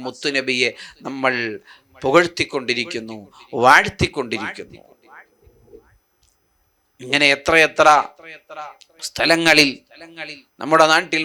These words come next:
മാത്രമാണോ? അല്ല, വിശ്വാസികൾ എവിടെയൊക്കെയുണ്ടോ, ഹബീബിനെ സ്നേഹിക്കുന്നവർ എവിടെയൊക്കെയുണ്ടോ, അവിടെയെല്ലാം നബി സല്ലല്ലാഹു അലൈഹി വസല്ലമ തങ്ങളെ വാഴ്ത്തപ്പെടുന്നു, സ്തുതിക്കപ്പെടുന്നു.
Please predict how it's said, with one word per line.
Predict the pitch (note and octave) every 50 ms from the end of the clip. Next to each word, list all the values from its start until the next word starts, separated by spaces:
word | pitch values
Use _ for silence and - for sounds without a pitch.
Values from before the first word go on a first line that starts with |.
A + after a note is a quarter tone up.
| D#3
മാത്രമാണോ? | D#3 - - - D#3+ D3+ C#3+ C3+ B2+ B2 A#2 A2+ A2+ A2 A2+ A#2+
അല്ല, | C3 B2+ B2 A#2 G#2+ G2 F#2 F2+ - - _ _ - - - - _ -
വിശ്വാസികൾ | - - - - C#3 C#3+ D3+ D#3 D#3 D3+ - D#3 D3 D3 C#3+ C#3+ D3+
എവിടെയൊക്കെയുണ്ടോ, | D#3 E3 D#3 D#3 D3+ D3 C#3+ C#3+ - - C#3+ C#3 C3+ C3 B2+ A#2+ B2 A#2 A2 G2+ G2 F#2 F#2 - - - - - _ _ -
ഹബീബിനെ | - - - D3+ D#3 D#3+ D#3 D3+ D3 C#3+ C#3+ C3+ C#3+ C#3 C#3 C3 -
സ്നേഹിക്കുന്നവർ | - D3 C3+ D3+ D3 D3 C#3 C#3+ - - C#3 C3 C3 C3 C3 C3 C3 C#3+
എവിടെയൊക്കെയുണ്ടോ, | D#3 F3+ E3 E3+ E3+ E3 D#3 D3 - - D#3 C#3+ C#3 C3 C3 B2+ B2+ A#2 - D3+ D#3 - - - - C#3
അവിടെയെല്ലാം | B2+ C3+ D3+ D3+ C#3+ C#3 C#3+ D#3+ F3+ F#3+ G3 G#3 A3 A#3 B3+ A#3+ G#3 D3+ D3 C#3 C#3+ D#3+ F3+ F#3 G3 G3+ G#3+ A#3 B3+ B3 _ _ C#3+ _ _ _ _ _ - G#3 -
നബി | C3+ D3 D3 -
സല്ലല്ലാഹു | - D3+ C#3+ C#3 C#3 C3 C3 C3 B2+ A#2+ A#2 A#2+ A#2
അലൈഹി | A#2+ B2+ C3+ D#3 C#3+
വസല്ലമ | B2 - - D3 B2 A#2+ A#2+ A2+ A#2 A#2 A#2+
തങ്ങളെ | A2+ A2+ A2+ A2+ A2+ A2
വാഴ്ത്തപ്പെടുന്നു, | A2 A#2+ C#3 C3 - _ A#2 A#2+ - - - A2+ A2 A2+ G#2+ G#2+ G#2 G2+ G2 F2+ E2 D#2 _ _ _ _ _ _ _ _ _ _ -
സ്തുതിക്കപ്പെടുന്നു. | - _ - - A2 - C#3+ C#3 - - C3 B2+ - A#2+ A2 G2+ G#2+ G2+ G2 F#2 F#2